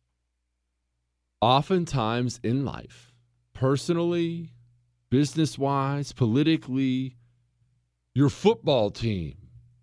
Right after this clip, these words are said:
whatever the case may be, oftentimes your greatest strength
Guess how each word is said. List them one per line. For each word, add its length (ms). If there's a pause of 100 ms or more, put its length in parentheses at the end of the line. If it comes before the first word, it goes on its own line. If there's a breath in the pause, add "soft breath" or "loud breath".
(180)
whatever 400
the 100
case 360
may 180
be, 220
oftentimes 1120 (240 soft breath)
your 320
greatest 520
strength 720